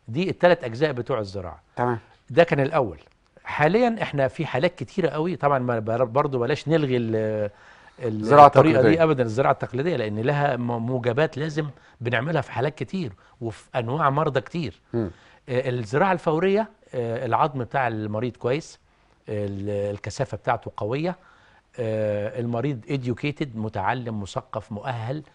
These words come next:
Speaker 1: دي حاجة كويسة جدا، بتساعدنا
Speaker 2: يعني
Speaker 1: طبعا.
Speaker 2: أفهم
Speaker 1: هقولها لك
Speaker 2: ثقافة
Speaker 1: دلوقتي.
Speaker 2: المريض إيه علاقتها بالزراعة الفورية؟
Speaker 1: لأن بعد الزراعة الفورية أنا محتاج إن المريض يكون واخد حذره جدا.
Speaker 2: مم.
Speaker 1: ما يبت-، يبتديش يمضغ مضغ شديد على ال-،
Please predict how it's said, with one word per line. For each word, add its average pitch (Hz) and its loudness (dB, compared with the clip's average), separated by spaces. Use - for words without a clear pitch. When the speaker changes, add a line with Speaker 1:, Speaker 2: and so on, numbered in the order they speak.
Speaker 1:
دي 107 -6
حاجة 117 -2
كويسة 113 -8
جدا، 123 -8
بتساعدنا 120 -2
Speaker 2:
يعني 113 0
Speaker 1:
طبعا. 131 0
Speaker 2:
أفهم 107 -4
Speaker 1:
هقولها 123 2
لك 143 0
Speaker 2:
ثقافة 123 -2
Speaker 1:
دلوقتي. 160 2
Speaker 2:
المريض 131 0
إيه 135 -2
علاقتها 143 -4
بالزراعة 107 -4
الفورية؟ 107 -2
Speaker 1:
لأن - -2
بعد 165 2
الزراعة 165 2
الفورية 175 0
أنا 131 -4
محتاج 170 -4
إن 143 -4
المريض 135 -4
يكون 180 -4
واخد 160 -2
حذره 139 -4
جدا. 104 -10
Speaker 2:
مم. 120 -2
Speaker 1:
ما 110 -4
يبت-، 104 -6
يبتديش 135 -6
يمضغ 127 0
مضغ 120 2
شديد 110 -4
على 104 0
ال-، 101 -6